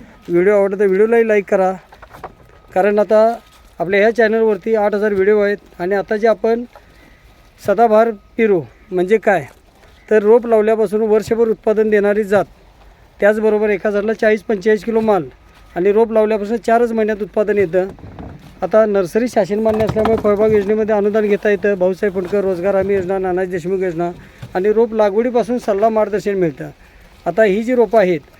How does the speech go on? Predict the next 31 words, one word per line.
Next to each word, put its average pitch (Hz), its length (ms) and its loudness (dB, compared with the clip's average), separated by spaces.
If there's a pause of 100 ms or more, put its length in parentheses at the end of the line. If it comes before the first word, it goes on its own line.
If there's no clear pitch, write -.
(180)
ही 180 60 -4
जी 226 120 -2
लागवड 220 280 2
आठ 220 140 2
बाय 240 160 0
पाचवरती, 220 640 -2
एका 220 200 0
एकरात 214 320 -4
एक 220 160 -2
हजार 196 200 0
रोपं 220 240 0
लागतात 202 360 -2 (640)
आणि 226 400 0 (100)
एका 214 300 2
वर्षात 220 380 0
एका 226 200 0
झाडापासून 208 600 0
चाळीस 208 280 0
पंचेचाळीस 214 440 -2
किलो 214 160 -2
माल 208 240 0
निघतो. 196 360 -2 (480)
आता 180 240 0
आपल्याकडे 220 520 2 (1160)
अवताडे 190 400 2
काका 233 280 2
म्हणून 226 180 0
आहेत, 214 160 2
सुपणे 220 400 0
गाव, 208 200 2
कराडमधले. 208 640 0